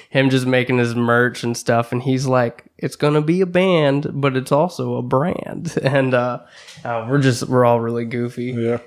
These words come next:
Speaker 1: And, uh, yeah, I'm, w-, it's been fun. So tonight is Loge seven. We're calling it Double Loge seven.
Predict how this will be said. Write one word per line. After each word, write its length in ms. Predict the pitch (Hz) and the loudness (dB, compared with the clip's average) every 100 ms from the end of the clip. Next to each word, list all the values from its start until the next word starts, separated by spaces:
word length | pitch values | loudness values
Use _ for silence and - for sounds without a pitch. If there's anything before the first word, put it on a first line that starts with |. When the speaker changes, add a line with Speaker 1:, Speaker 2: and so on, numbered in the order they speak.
| _ | _
Speaker 1:
And, 320 | 127 123 120 | -4 -4 -4
uh, 360 | 120 120 120 123 - | -4 -4 -6 -8 -6
yeah, 280 | 170 190 | -2 0
I'm, 280 | 135 127 127 | 0 0 -4
w-, 280 | 127 139 131 - | -6 -8 -8 -4
it's 200 | 151 156 | -4 -2
been 200 | 180 156 | -4 -2
fun. 320 | 143 139 135 | -2 -2 -2
So 320 | - 135 131 | -2 0 0
tonight 540 | 127 139 139 147 147 | -2 -2 0 2 0
is 340 | 139 131 131 127 | 0 0 0 -2
Loge 460 | 127 131 131 127 | -2 0 0 -4
seven. 420 | - 131 123 127 127 | -4 -2 0 0 0
We're 140 | 123 | -2
calling 340 | 135 123 123 | 2 2 2
it 100 | 123 120 | 0 2
Double 280 | 120 120 | 0 2
Loge 400 | 123 123 123 127 | 2 2 0 -2
seven. 560 | - 120 117 117 120 123 | -4 0 0 0 -2 -4